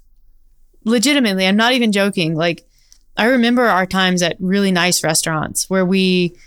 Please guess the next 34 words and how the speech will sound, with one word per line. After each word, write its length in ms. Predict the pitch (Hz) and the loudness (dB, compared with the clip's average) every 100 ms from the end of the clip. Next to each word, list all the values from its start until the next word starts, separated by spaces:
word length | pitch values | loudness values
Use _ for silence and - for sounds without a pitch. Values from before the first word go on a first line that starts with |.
| - - - | -20 -20 -6
enjoyed 520 | 202 196 190 196 196 190 | -2 0 2 2 2 0
a, 160 | 185 | -2
a 60 | 175 170 - - | -6 -8 -18 -6
special 500 | - - 196 202 190 | -4 0 -2 0 0
meal 440 | 185 185 180 175 | 2 2 2 0
that 120 | 170 | 0
was 160 | 175 - | -2 -4
foods 380 | - 185 185 180 | -2 0 0 -2
that 140 | 175 | -2
we 80 | 180 | -2
wouldn't 420 | 185 214 220 - | 0 0 -2 -4
prepare 380 | - 185 185 175 | -6 -2 0 2
ourselves. 800 | 180 175 175 175 170 170 165 - - - - _ - | 0 0 0 2 0 -2 -4 -8 -14 -20 -20 _ -2
And 160 | 208 | -2
part 200 | 202 226 | 0 0
of 60 | 247 | 2
it 80 | 202 | 0
is 140 | 185 | 0
we, 160 | 180 170 | -2 -2
we 100 | 208 | -2
do 120 | 208 | 0
it 280 | 240 - - | 0 -2 -6
pretty 280 | 202 208 190 | -6 -2 -2
infrequently, 800 | 180 - 185 180 147 160 185 185 - _ - - - - | -2 -2 -2 -4 -6 -6 -6 -8 -20 _ -20 -20 -20 -4
but 200 | 208 208 | -2 0
they 120 | 202 | 0
are, 280 | 214 226 175 | 2 0 0
every 240 | 202 247 | 0 0
single 240 | 240 247 247 | 0 0 0
one 140 | 269 | 0
of 80 | 208 | 0
them 180 | 165 156 | -2 -2
is 100 | - | -4
special. 460 | 165 160 - 165 | -4 -6 -6 -10